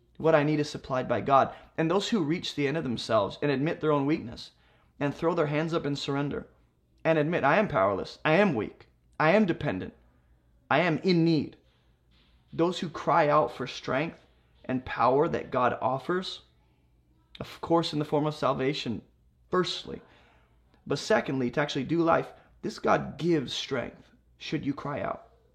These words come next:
"Even youths shall faint and be weary." Right? In your prime, you're gonna have moments and seasons of weariness and faint-heartedness. You're gonna be exhausted, not just physically, mentally, spiritually. Some of you are depleted.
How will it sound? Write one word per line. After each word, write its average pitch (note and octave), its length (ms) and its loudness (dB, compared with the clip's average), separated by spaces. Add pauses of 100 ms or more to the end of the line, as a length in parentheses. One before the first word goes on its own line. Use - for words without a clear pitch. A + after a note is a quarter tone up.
(460)
"Even G#3 300 0
youths F3 380 -2
shall D3+ 240 -2
faint C#3+ 340 -4
and A#2+ 140 -2
be B2 120 -2
weary." G2+ 440 -2 (1500)
Right? - 160 -6
In G#3+ 100 0
your F#3+ 100 -2
prime, E3 460 2
you're C#3 140 -2
gonna D#3 120 -4
have D3+ 320 -6 (380)
moments C#3+ 460 2
and B2+ 100 -4
seasons C#3 480 -4
of G#2 80 -8
weariness A2+ 640 -6 (160)
and - 100 -14
faint-heartedness. - 1080 -6 (500)
You're B2+ 120 -8
gonna G#3+ 120 -2
be G3 80 -2
exhausted, B2 880 -2
not F#3 160 -2
just C#4 200 -6
physically, B2+ 540 -6 (580)
mentally, C#3 580 -4
spiritually. - 640 -4
Some F#3 200 -4
of F#3 100 -4
you F3 120 -2
are D3+ 60 0
depleted. - 720 -8